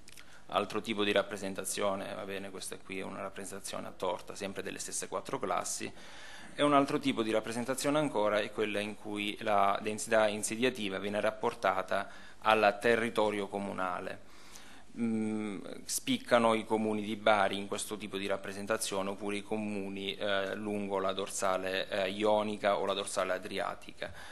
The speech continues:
sempre perché comunque sono quelli che, eh, maggiormente pagano, oh, da un punto di vista del, del suolo consumato come insediamenti. E passiamo a un altro, un altro, mm,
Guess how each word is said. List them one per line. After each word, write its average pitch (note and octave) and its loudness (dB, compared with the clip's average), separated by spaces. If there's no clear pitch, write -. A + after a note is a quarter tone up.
sempre G2+ 0
perché G2+ 2
comunque F#2+ -4
sono F#2+ -4
quelli F#2+ -6
che, F#2+ 0
eh, G2 -2
maggiormente G2+ 0
pagano, F#2+ 2
oh, F#2+ -2
da F#2+ -4
un F#2+ -6
punto G2 -8
di G2 -10
vista G2 -8
del, F#2+ -6
del G2+ -8
suolo G2 -2
consumato F#2 -4
come G2+ -8
insediamenti. F#2 -12
E C3+ -4
passiamo C#3 0
a - 2
un A#2 0
altro, A2 2
un A2 -2
altro, G#2 2
mm, - -8